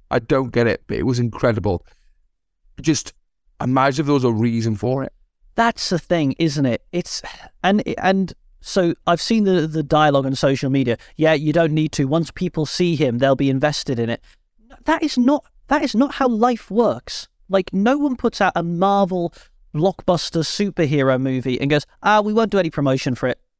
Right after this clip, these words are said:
Speaker 2: You know, if people come to the cinema, they'll see it. They'll see it. They'll know. Once they know, they know." No, that's not how promotion works, and it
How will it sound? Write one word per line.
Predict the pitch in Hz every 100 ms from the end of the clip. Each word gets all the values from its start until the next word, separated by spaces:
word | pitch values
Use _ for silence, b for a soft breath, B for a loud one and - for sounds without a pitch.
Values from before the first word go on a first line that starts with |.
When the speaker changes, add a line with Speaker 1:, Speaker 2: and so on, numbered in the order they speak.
| _ -
Speaker 2:
You | 240
know, | 226
if | 220
people | - 262 226
come | 220 202
to | 180
the |
cinema, | 165 180 165 143 143
they'll | 160
see | - 135
it. | 120 - -
They'll | 262 247
see | - 135
it. | 139
They'll | 247 214
know. | 127 123
Once | 277 247 -
they | 180
know, | 160 160
they | 151
know." | 135 127 117 - - - _ _ _ -
No, | 392 381 285 -
that's | 311 330 -
not | 339 330 -
how | 320
promotion | - 311 294 277 294 277
works, | 311 285 262
and |
it | 269